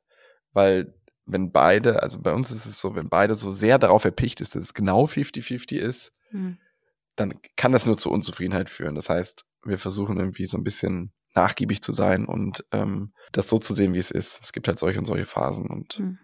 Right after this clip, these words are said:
Speaker 2: Ich finde, es ist ja auch wahnsinnig schwer, das wirklich, ich sag jetzt mal, <laughs> juristisch fifty fifty zu machen. Also, dass es penibel fifty fifty ist und du quasi vertragsmäßig da drauf gucken kannst und weißt, aha,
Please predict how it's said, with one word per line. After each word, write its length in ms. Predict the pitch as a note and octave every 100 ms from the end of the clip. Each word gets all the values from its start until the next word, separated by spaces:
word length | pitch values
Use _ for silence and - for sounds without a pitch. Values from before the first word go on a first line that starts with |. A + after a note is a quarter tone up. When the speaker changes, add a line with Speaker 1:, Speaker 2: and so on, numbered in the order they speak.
| _ -
Speaker 2:
Ich 100 | -
finde, 140 | G3
es 80 | F#3+
ist 80 | F#3+
ja 80 |
auch 80 | E3+
wahnsinnig 460 | E3 F3+ F#3 F3+ E3+
schwer, 220 | - F3+
das 160 | F3 -
wirklich, 480 | F3+ E3+ E3 - _ _
ich 60 | -
sag 140 | E3 D#3+
jetzt 120 | -
mal, 280 | D#3 G3 E3+ -
<laughs> 120 | -
juristisch 580 | - G3+ A#3 - F3 - - -
fifty 280 | G#3 - F3
fifty 320 | F#3+ - F3+
zu 160 | - F3+
machen. 280 | D#3 A3 -
Also, 160 | E3+
dass 140 | E3+ F3
es 120 | F#3
penibel 720 | - G#3 G3+ A3 B3 C4 A3+
fifty 340 | G#3 A3 - G3
fifty 320 | G3+ F#3+ F3+
ist 240 | E3 F#3 F#3
und 60 |
du 60 | F3+
quasi 280 | - F3 F3+
vertragsmäßig 720 | - - - F3 - F#3 F3+
da 80 | E3
drauf 260 | - E3+
gucken 220 | - D#3 D#3+
kannst 320 | D#3 E3+ -
und 100 | E3
weißt, 360 | C#3+ D#3 - -
aha, 300 | D3+ D#3